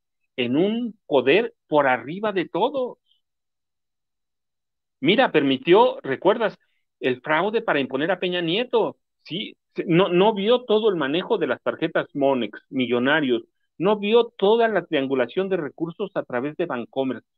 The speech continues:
no vio nada, pero le encontró diecinueve mil, nueve mil pesos a quién, a Félix Salgado Macedonio, un guerrero.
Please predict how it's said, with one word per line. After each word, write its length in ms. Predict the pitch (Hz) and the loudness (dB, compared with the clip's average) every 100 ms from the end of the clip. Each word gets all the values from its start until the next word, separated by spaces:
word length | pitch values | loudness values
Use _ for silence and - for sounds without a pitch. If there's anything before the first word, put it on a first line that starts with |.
| _ | _
no 180 | 143 190 | -6 -4
vio 180 | 180 170 | -4 -4
nada, 260 | 165 165 | -2 -4
pero 220 | - 123 | -2 -2
le 100 | 120 | -2
encontró 420 | 120 120 117 165 180 | -4 -6 -4 -2 -2
diecinueve 1120 | 156 117 120 120 120 117 120 - 131 170 170 | -4 -8 -8 -6 -6 -4 -6 -2 0 0 0
mil, 240 | 196 254 | -2 -4
nueve 260 | 190 139 131 | -2 2 2
mil 180 | 139 143 | 0 -2
pesos 300 | 151 147 117 | -6 -6 -12
a 60 | |
quién, 200 | - 127 - _ _ | -8 -10 -10 _ _
a 100 | 117 | -2
Félix 280 | 160 180 - | 0 -2 -4
Salgado 380 | 139 123 139 156 | -2 2 2 2
Macedonio, 580 | 123 - 120 135 139 | -2 -2 0 0 -2
un 60 | 127 | -4
guerrero. 440 | 107 98 104 104 | -4 0 0 -2